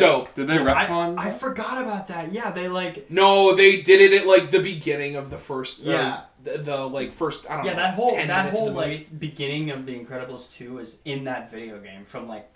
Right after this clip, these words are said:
Speaker 2: So it's,
Speaker 3: fifteen
Speaker 2: like, ten
Speaker 3: years
Speaker 2: minutes,
Speaker 3: ago.
Speaker 2: like, stretched out into a video game, basically.
Speaker 1: Basically, but
Speaker 3: Yeah.
Speaker 1: the video game came out long
Speaker 3: I,
Speaker 1: before
Speaker 3: they
Speaker 1: the
Speaker 3: retcon, I think, the end of the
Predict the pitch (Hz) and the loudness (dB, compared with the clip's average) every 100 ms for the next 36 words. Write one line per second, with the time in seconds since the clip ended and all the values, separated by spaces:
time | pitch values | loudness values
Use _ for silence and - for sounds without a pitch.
0 | _ _ _ - 135 123 127 123 113 135 | _ _ _ -12 -8 -8 -6 -6 -6 -4
1 | 127 123 113 113 - - 113 - 104 104 | -4 -4 -6 -10 -12 -6 -6 -6 -10 -12
2 | 101 104 101 107 98 92 90 90 - 175 | -14 -18 -18 -18 -18 -18 -20 -20 -20 -14
3 | 202 156 180 165 156 143 131 127 - 165 | -8 2 4 4 -2 -6 -6 -6 0 2
4 | 160 139 170 185 185 180 180 165 160 160 | 2 0 0 2 6 6 4 0 -2 -4
5 | 156 147 131 131 127 139 143 147 143 143 | -2 -6 -8 -12 -12 -8 -6 -6 -8 -6
6 | 147 - 135 135 131 165 170 160 190 - | -6 -6 -12 -10 -8 -4 -4 -4 -6 -6
7 | 208 196 190 156 147 165 151 143 143 135 | -4 -4 -4 -6 -8 -8 -8 -10 -12 -10
8 | 143 127 107 110 110 | -8 -10 -14 _ -20